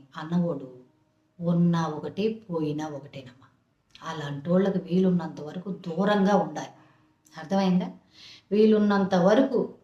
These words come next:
నేను ఒక్కసారిగా మర్చిపోలేను, వీలున్నంత వరకు, ఆ, ఏదైనా ఊర్లు తిరుగుతా, వీలున్నంత వరకు దూరం పెట్టేస్తూ ఉండి, ఆ, మీకు మంచి సంబంధం చూసుకొని పెళ్లి చేసుకొని నీ లైఫ్ అనేది అట్లా సెటిల్ చేసుకుంటే మంచిది.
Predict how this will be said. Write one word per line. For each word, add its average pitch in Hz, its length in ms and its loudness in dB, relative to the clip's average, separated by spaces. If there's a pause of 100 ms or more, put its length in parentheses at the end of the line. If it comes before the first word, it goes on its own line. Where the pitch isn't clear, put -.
నేను 190 240 6
ఒక్కసారిగా 247 680 4
మర్చిపోలేను, 202 640 2 (200)
వీలున్నంత 214 540 4
వరకు, 196 440 2 (680)
ఆ, 190 400 4 (160)
ఏదైనా 220 400 4
ఊర్లు 262 420 6 (360)
తిరుగుతా, 208 580 4 (300)
వీలున్నంత 202 560 4
వరకు 202 600 2
దూరం 262 280 6
పెట్టేస్తూ 202 600 2
ఉండి, 180 500 4 (560)
ఆ, 196 240 6
మీకు 190 300 4
మంచి 220 320 4
సంబంధం 190 580 2
చూసుకొని 170 320 -8
పెళ్లి 160 240 -2
చేసుకొని 160 560 -2
నీ 156 140 -8
లైఫ్ 160 320 -4
అనేది 175 340 0
అట్లా 147 240 -8
సెటిల్ 175 340 -4
చేసుకుంటే 156 440 -4
మంచిది. 139 360 -16